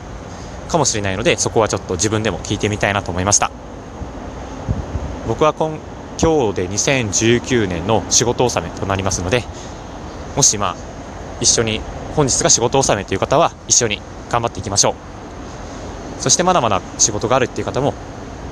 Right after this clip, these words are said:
僕も応援していきたいなと思いますので、頑張りましょう。では、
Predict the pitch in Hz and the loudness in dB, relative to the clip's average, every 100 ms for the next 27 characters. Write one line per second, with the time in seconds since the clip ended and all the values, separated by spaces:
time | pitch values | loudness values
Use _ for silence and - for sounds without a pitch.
0 | - 104 98 104 95 - - 117 117 - | -6 -4 -2 -2 -2 0 4 4 4 4
1 | 117 113 - 117 98 98 95 98 107 120 | 4 4 2 4 4 2 0 0 2 2
2 | - - - - - - - - - - | 2 -2 -6 -16 -16 -14 -14 -14 -14 -4
3 | 110 107 104 107 113 - - - - - | 0 4 6 4 2 -2 -14 -18 -16 -16
4 | - - - - - - - 143 | -14 -14 -14 -14 -14 -4 2 4